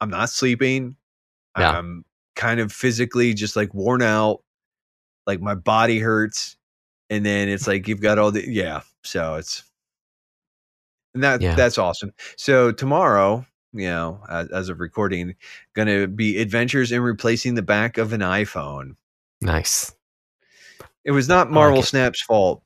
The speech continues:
Speaker 1: but Marvel Snap was a contributing
Speaker 2: Mm-hmm.
Speaker 1: factor.
Speaker 2: It was one of the lanes.
Speaker 1: It, it was one of, like, several lanes where I was just losing. <laughs>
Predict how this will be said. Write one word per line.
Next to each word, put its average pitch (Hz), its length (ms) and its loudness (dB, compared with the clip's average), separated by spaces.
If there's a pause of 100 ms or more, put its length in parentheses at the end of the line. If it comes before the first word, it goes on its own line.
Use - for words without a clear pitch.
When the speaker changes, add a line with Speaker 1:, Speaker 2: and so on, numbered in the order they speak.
Speaker 1:
but 101 260 2
Marvel 113 300 2
Snap 95 420 -2
was 95 240 -2
a 90 140 -2
contributing 82 920 -8 (520)
Speaker 2:
Mm-hmm. 98 360 0
Speaker 1:
factor. - 420 -6
Speaker 2:
It 131 40 6
was 117 140 2
one 127 180 2
of 123 80 2
the 107 120 2
lanes. 90 600 0 (240)
Speaker 1:
It, 180 240 6
it 175 100 6
was 165 240 6
one 143 220 6
of, 117 300 0 (340)
like, 131 220 4
several 135 680 6
lanes 107 520 4
where 104 160 6
I 101 100 6
was 101 120 0
just 98 220 -2
losing. 92 640 -2 (360)
<laughs> - 40 -2